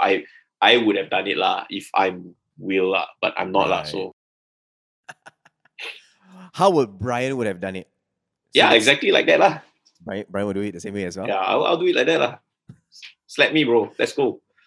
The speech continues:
Speaker 2: Let's go. Well,
Speaker 1: Yeah.
Speaker 2: there you have it. And man, I, I really appreciate this conversation.
Speaker 1: Oh, good,
Speaker 2: Uh,
Speaker 1: man.
Speaker 2: this is lighthearted, but I think it, yeah, there's a lot of truth to what we talk about today. And I think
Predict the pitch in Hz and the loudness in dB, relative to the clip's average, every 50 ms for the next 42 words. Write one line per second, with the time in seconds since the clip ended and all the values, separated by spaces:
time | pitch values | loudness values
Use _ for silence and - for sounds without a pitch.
0 | _ _ _ 76 87 92 95 101 113 127 - - - 165 151 147 127 117 - 165 | _ _ _ _ -16 -10 -8 -6 -4 -4 -4 -4 -6 -8 -12 -14 -18 -14 -8 -4
1 | 170 165 160 156 143 131 120 104 90 85 85 - - - 82 87 87 92 107 143 | -2 0 0 0 -2 -2 -4 -8 -10 -14 -16 -18 -20 -20 -18 -12 -2 2 4 6
2 | 185 180 135 107 - - - _ _ _ _ _ 98 107 101 95 95 101 104 101 | 6 6 4 4 0 -4 -12 _ _ _ _ _ -20 -10 -8 -6 -4 -2 -4 -4
3 | 104 104 - - 107 110 107 110 113 113 113 - 185 _ _ _ _ _ _ _ | -6 -8 -10 -8 -8 -8 -6 -4 -6 -6 -6 -8 _ _ _ _ _ _ _ _
4 | _ - 101 - _ _ _ _ _ _ _ _ _ _ _ _ _ _ _ _ | _ -16 -16 -16 _ _ _ _ _ _ _ _ _ _ _ _ _ _ _ _
5 | _ 85 78 78 80 78 82 85 85 82 80 - 78 85 85 85 87 95 92 90 | _ -14 -12 -12 -10 -8 -8 -6 -6 -8 -10 -10 -12 -12 -12 -12 -8 -6 -6 -4
6 | - - 87 - 95 73 78 85 - - 87 80 80 80 80 80 - - - 110 | -4 -6 -8 -10 -10 -12 -14 -16 -16 -16 -16 -16 -14 -14 -14 -14 -12 -12 -12 -12
7 | 87 87 113 143 - _ - - 117 143 131 117 104 110 104 95 101 95 95 92 | -12 -16 -18 -20 -20 _ -20 -6 0 2 2 2 2 2 0 0 -2 -4 -6 -8
8 | - _ _ _ - _ _ _ 87 87 90 95 80 - 76 82 87 95 - - | -10 _ _ _ -20 _ _ _ -14 -12 -12 -12 -12 -14 -14 -12 -12 -12 -10 -8
9 | - 90 85 - - 95 90 87 85 76 71 87 82 - - 110 - 139 139 127 | -8 -8 -8 -8 -8 -6 -6 -6 -6 -8 -10 -12 -12 -10 -12 -12 -10 -10 -10 -10
10 | 104 - 95 101 98 90 87 85 90 95 - 98 110 110 95 87 - - 110 107 | -12 -10 -10 -8 -8 -6 -6 -8 -10 -12 -10 -8 -8 -8 -8 -8 -8 -8 -8 -8
11 | 104 - - _ _ - 87 80 80 92 92 80 85 82 82 - - 95 - 87 | -8 -10 -16 _ _ -20 -18 -12 -10 -10 -10 -10 -12 -16 -16 -16 -18 -18 -14 -12
12 | 82 76 - 87 78 80 82 82 82 90 - _ _ _ _ _ _ _ _ _ | -12 -12 -12 -12 -12 -12 -10 -10 -12 -14 -18 _ _ _ _ _ _ _ _ _
13 | _ 80 82 82 80 82 80 - 76 80 - 98 92 92 92 - _ | _ -14 -14 -14 -14 -14 -16 -18 -18 -18 -14 -12 -12 -12 -12 -14 _